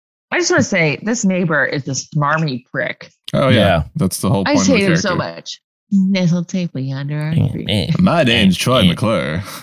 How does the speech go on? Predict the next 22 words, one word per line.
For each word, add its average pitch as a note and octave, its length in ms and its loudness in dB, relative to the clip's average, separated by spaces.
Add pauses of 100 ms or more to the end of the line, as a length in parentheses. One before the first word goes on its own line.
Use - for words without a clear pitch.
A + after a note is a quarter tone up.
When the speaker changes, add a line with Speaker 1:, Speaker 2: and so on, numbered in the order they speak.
(100)
Speaker 2:
Um, G2+ 640 2 (680)
Speaker 3:
Dude. C#2 420 -2
Speaker 2:
you B2 160 4
might B2 140 2
remember G2+ 400 2
me F#2 220 0
from D2 320 -4
trying A#2+ 260 -2
to G#2+ 60 -2
steal C3+ 260 -2
your C3+ 160 -2
wife. C3 360 0 (600)
Um, F#2+ 720 2
and G2+ 180 2
then G2 300 2
it F#2 220 -2
ends G2 280 0
with F#2+ 300 -4 (420)
Arnold F#2 440 2 (520)
decking F#2 360 2
the F#2 80 0
reindeer G2 480 2